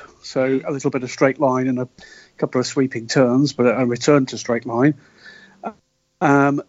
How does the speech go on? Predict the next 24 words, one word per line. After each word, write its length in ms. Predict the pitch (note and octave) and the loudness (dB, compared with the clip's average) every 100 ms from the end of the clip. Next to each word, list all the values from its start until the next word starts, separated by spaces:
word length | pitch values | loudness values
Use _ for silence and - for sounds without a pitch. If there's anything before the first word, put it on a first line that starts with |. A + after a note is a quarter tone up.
| - | -14
the 760 | D#3+ C#3+ C#3+ C#3+ C#3+ C#3 C#3 | -6 0 2 2 2 2 0
did, 220 | C#3 D3 - | 2 0 0
uh, 120 | C3+ | -2
I 60 | C#3 | -2
think, 180 | D3+ C#3+ | -4 0
one 340 | D#3 F#3 E3 | 4 4 4
wet 260 | D#3+ D#3 C#3+ | 2 0 0
day 440 | D#3 D3 D3 C#3 - | 2 2 0 -6 -10
at 280 | C#3+ C#3 | -10 -10
Snetterton, 720 | - - E3+ D#3+ - - C3 | -12 -10 -8 -8 -10 -10 -10
so 360 | C3 D3+ D3+ D3+ - _ _ | -4 2 4 2 -2 _ _
this 180 | F#3 G3+ | 2 4
was 140 | F#3 D#3+ | 0 -6
its 140 | - | -8
first 440 | - F#3+ G3 E3+ | -2 0 0 0
opportunity 680 | F3 D3 - G#3 F#3 - B2+ C#3+ - _ | -4 -4 -2 0 0 -4 -12 -16 -20 _
to 80 | - | -8
actually 180 | - C3+ | -4 -2
get 140 | D3+ | 0
any 240 | F#3+ E3 F3 | 4 4 2
kind 180 | - - | 0 -4
of 60 | |
dry 180 | C#3+ C3+ | 0 0
weather 240 | C3 C3 | 0 -2